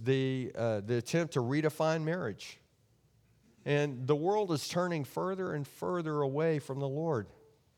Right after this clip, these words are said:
Five years ago, I taught on the book of James. We went through the book of James like we've done in this series. And transgenderism was not even on my radar five years ago.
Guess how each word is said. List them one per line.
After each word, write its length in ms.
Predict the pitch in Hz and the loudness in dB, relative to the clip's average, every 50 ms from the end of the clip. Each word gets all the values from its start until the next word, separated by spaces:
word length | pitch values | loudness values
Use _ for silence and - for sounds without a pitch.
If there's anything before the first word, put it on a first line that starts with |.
| _ _ _ _ _ _ _ _ _ _ _ _ _ _ _ _ _ _ _ _ _ _ _ 123 | _ _ _ _ _ _ _ _ _ _ _ _ _ _ _ _ _ _ _ _ _ _ _ -10
Five 340 | 113 - 180 196 226 208 180 | 0 2 2 2 4 0 0
years 280 | 180 185 185 170 - | 2 2 2 2 0
ago, 580 | 151 135 117 123 123 120 120 120 120 120 117 117 - - - - _ _ _ _ _ _ _ - _ - - - - - | -2 -2 2 4 6 6 8 6 6 4 2 -4 -10 -18 -20 -20 _ _ _ _ _ _ _ -20 _ -20 -20 -10 -2 0
I 80 | 143 | 0
taught 360 | 143 - - 160 160 156 147 | 0 4 6 8 8 8 8
on 120 | 143 139 135 | 6 4 2
the 80 | 127 | 0
book 220 | 123 120 123 117 - | 0 0 -2 -2 -4
of 100 | 123 113 | -6 -4
James. 480 | - 120 113 113 107 107 101 95 - | -2 0 0 0 0 -2 -2 -6 -6
We 140 | 110 113 117 | -6 -6 -4
went 260 | 113 120 123 127 123 | -4 -4 -4 -6 -4
through 120 | - 127 117 | -4 -4 -4
the 100 | 110 107 | -2 -2
book 200 | 110 110 104 - | -4 -4 -4 -6
of 120 | 113 101 | -8 -6
James 400 | 95 113 110 113 113 107 101 - | -2 -2 0 0 0 -2 -2 0
like 200 | 113 107 104 - | 0 0 2 0
we've 140 | 117 113 101 | -4 -6 -2
done 220 | 110 113 110 107 | 0 0 0 0
in 80 | 107 104 | -2 -2
this 140 | 104 101 - | -4 -4 -6
series. 580 | - - 110 104 101 98 95 90 - - - - _ _ _ _ _ _ _ _ _ _ _ | -6 -4 -2 -2 -2 -2 -4 -6 -8 -12 -14 -16 _ _ _ _ _ _ _ _ _ _ _
And 500 | - 131 131 127 127 120 117 110 95 - | -2 0 2 2 2 2 0 -2 -6 -6
transgenderism 1080 | - - 151 151 147 143 131 - - - 147 156 156 147 127 117 117 98 104 123 120 120 | -2 0 2 2 2 0 -2 -4 -4 -2 -2 0 0 0 0 0 0 0 -2 -2 -2 0
was 160 | 113 104 95 | -2 -2 0
not 220 | 117 120 127 135 139 | 2 2 2 2 2
even 180 | 139 135 135 | 0 0 0
on 120 | 139 139 139 | 0 0 2
my 100 | 139 135 | 2 0
radar 420 | 135 139 147 165 151 110 98 92 | 2 0 0 0 0 0 0 -2
five 300 | 90 - 101 98 95 95 | -2 -2 -2 -2 -2 -2
years 220 | 98 95 92 - 104 | -4 -6 -6 -8 -8
ago. 320 | 90 95 90 87 87 82 | -6 -4 -4 -4 -4 -6